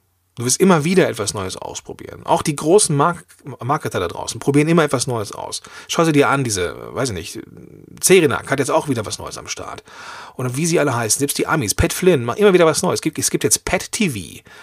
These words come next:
Nicht mehr nur den Podcast, sondern auch eine richtige Videoreihe. Immer kommt etwas Neues dazu.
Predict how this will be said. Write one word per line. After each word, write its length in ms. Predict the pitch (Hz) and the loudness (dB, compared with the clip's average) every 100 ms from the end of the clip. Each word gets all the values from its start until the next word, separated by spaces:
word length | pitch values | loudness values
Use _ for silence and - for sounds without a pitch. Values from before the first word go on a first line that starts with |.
| - - - | -20 -20 -8
Nicht 140 | 123 139 | -4 -2
mehr 100 | 135 | 0
nur 200 | 135 127 | 2 0
den 120 | 98 | 0
Podcast, 460 | - - - 143 | -4 -4 -4 -4
sondern 180 | 120 101 | -2 -2
auch 60 | 101 | -4
eine 160 | 104 | -4
richtige 400 | 95 104 107 82 | -6 -8 -8 -8
Videoreihe. 640 | 92 156 113 - - - - - - - - - - - | -4 -2 -2 -4 -8 -10 -12 -20 -18 -16 -16 -16 -16 0
Immer 300 | 147 175 165 | 4 4 4
kommt 280 | - 131 - | 0 -2 -4
etwas 360 | - 98 - | -6 -4 -4
Neues 340 | 85 78 76 - | -6 -10 -8 -8
dazu. 380 | 92 - 71 | -4 -6 -6